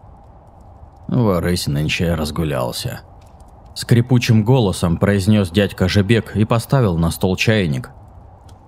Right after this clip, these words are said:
"Ты грейся давай, а то лица совсем нет". Дядьке Жебегу за восемьдесят,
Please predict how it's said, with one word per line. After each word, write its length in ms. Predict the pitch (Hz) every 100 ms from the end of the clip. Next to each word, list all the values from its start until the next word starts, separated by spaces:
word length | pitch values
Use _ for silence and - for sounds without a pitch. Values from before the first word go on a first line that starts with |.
| - - -
"Ты 200 | 107 120
грейся 500 | 85 92 90 - -
давай, 480 | 73 69 52 127 - - -
а 200 | 67 82
то 220 | 104 92
лица 380 | 87 87 110 92
совсем 500 | - 80 - 82 76
нет". 280 | 69 98 - - - - - - - - - - - - -
Дядьке 460 | 104 107 101 - 104
Жебегу 520 | 95 98 113 85 80
за 180 | 76 98
восемьдесят, 720 | 104 120 - 160 151 - -